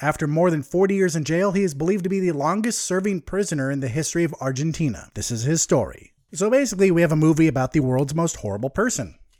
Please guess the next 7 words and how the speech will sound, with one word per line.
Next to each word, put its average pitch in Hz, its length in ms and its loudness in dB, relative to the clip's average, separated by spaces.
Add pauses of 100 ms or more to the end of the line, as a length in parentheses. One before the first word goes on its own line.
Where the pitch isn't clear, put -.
(200)
And 208 340 2
finally, 165 480 4
we 147 220 4
have 165 260 0
a 175 60 2
documentary 156 680 0
called 151 440 0